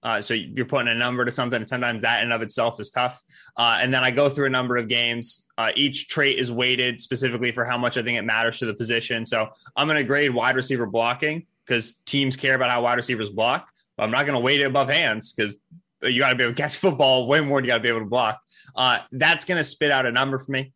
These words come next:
and that number goes on, on, on, on a scale, and that scale's got tiers that correlate to round one grades, round two grades, round three grades.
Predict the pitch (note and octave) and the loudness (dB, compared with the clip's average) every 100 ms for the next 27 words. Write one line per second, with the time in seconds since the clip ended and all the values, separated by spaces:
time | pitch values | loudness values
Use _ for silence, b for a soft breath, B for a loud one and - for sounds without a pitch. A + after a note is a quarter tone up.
0 | B2 B2+ A#2 C3 C3 B2 B2 A#2+ A#2 A#2 | -2 -2 0 0 0 2 2 2 -2 -2
1 | A#2 A#2+ A#2 G2+ A#2+ A2 - A2+ A2 - | -2 -2 0 0 -2 -2 0 2 2 -2
2 | A#2 A#2 G#2 - B2 A#2 A#2 - B2 A2+ | -2 -2 -2 -2 -2 0 -2 -2 0 0
3 | A2 A#2 A#2 A2+ A2 A#2 A2 G#2+ G#2+ G#2+ | 0 -2 0 0 0 0 0 0 -2 -2
4 | A2 A2 A2 G#2 G#2 G#2 G#2+ G#2 G#2 G2+ | -2 -2 -2 -4 -4 -4 -2 -2 -4 -4
5 | G#2+ G#2 G2+ G2+ | -6 -2 -2 -4